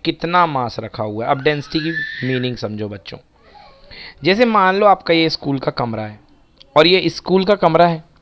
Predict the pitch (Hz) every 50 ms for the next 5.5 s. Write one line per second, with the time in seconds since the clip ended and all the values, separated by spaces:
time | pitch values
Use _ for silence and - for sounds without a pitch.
0 | _ _ _ _ _ _ _ _ - 139 131 170 165 - 170 - - - - -
1 | 143 - - - 170 175 185 202 185 226 208 - 190 170 156 156 160 165 160 165
2 | 156 151 156 147 135 123 120 120 120 131 135 123 117 117 131 170 - _ _ -
3 | - - - _ _ - 127 131 156 180 180 165 165 160 - 156 - 160 165 180
4 | 190 - _ - - 123 127 135 156 165 180 190 208 208 - - 151 139 127 127
5 | 127 123 120 135 156 170 180 196 - -